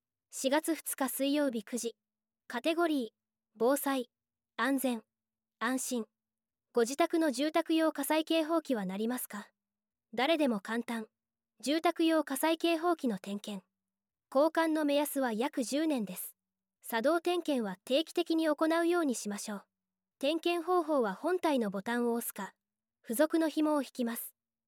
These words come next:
正常な場合は、正常を知らせる音声や警報音が鳴ります。もし反応しない場合は、すぐに交換しましょう。問い合わせ、西消防署、電話ゼロ六の四三九三のゼロ一一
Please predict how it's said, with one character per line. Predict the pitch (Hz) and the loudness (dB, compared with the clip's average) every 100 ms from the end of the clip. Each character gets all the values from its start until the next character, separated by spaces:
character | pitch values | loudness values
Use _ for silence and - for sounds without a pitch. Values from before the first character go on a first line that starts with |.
| _ - | _ -8
正 | - 262 | 0 0
常 | 277 294 | 2 0
な | 285 269 | 0 -2
場 | 247 | -2
合 | 262 254 | 0 0
は、 | 247 247 _ _ _ _ | -2 -6 _ _ _ _
正 | - - 277 | -4 2 2
常 | 311 320 | 4 2
を | 330 | 2
知 | 302 285 | 0 0
ら | 294 | 0
せ | 320 | 2
る | 302 294 | 2 2
音 | 294 | 0
声 | - 226 | -2 -4
や | 185 - _ | -6 -10 _
警 | - 254 | 0 0
報 | 311 349 330 | 2 2 2
音 | 277 | 0
が | 214 | -2
鳴 | 180 | -6
り | 196 | -6
ま | 196 | -6
す。 | 208 - _ _ _ _ _ | -8 -14 _ _ _ _ _
も | 294 | -4
し | 349 302 | 0 -2
反 | 233 247 | 0 -2
応 | 254 269 | 0 -2
し | - | -2
な | 254 | -2
い | 262 | 0
場 | 233 240 | -2 -2
合 | 254 | -2
は、 | 233 226 - _ _ _ | -2 -4 -8 _ _ _
す | - - 339 | -10 -4 2
ぐ | 359 | 2
に | 247 | 0
交 | - 233 | 0 0
換 | 262 262 | 0 -4
し | - | -2
ま | 240 | -6
し | 233 | -4
ょ | 247 | -6
う。 | 220 _ _ _ _ _ _ | -8 _ _ _ _ _ _
問 | 262 302 | -2 0
い | |
合 | 320 | 2
わ | 311 | 0
せ、 | - 226 - _ _ _ _ - | -2 -8 -10 _ _ _ _ -2
西 | 247 302 | 0 0
消 | 277 320 | 2 2
防 | 311 320 | 4 2
署、 | 277 214 - _ _ - | 0 -6 -8 _ _ 2
電 | 269 | 4
話 | 330 311 | 4 2
ゼ | 311 | 2
ロ | 277 | 2
六 | 254 262 | 2 0
の | 226 | 2
四 | 220 294 | 2 0
三 | 285 269 | 0 -2
九 | 240 240 240 | 0 0 0
三 | 247 240 | 0 -2
の | 247 | 0
ゼ | 240 269 | 2 2
ロ | 233 | 0
一 | 196 - | -4 -8
一 | 202 - | -8 -10